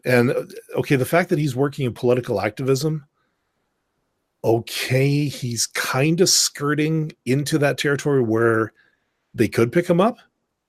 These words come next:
But I think too, and I think the, uh, the chairperson of that, uh, committee probably realized that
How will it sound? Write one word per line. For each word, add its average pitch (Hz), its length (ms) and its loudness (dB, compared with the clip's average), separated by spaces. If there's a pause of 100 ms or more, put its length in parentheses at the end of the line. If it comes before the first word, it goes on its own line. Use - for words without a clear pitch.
(580)
But 120 140 4
I 120 100 6
think 156 260 2
too, 135 400 8
and 117 340 2
I 117 100 2
think 143 300 -2
the, 120 260 0
uh, 101 280 -2
the 107 180 -10
chairperson 117 720 0
of 110 220 -4
that, 110 320 -2
uh, 98 320 -2
committee 127 500 4 (1200)
probably 123 260 4
realized 113 540 4
that 104 300 0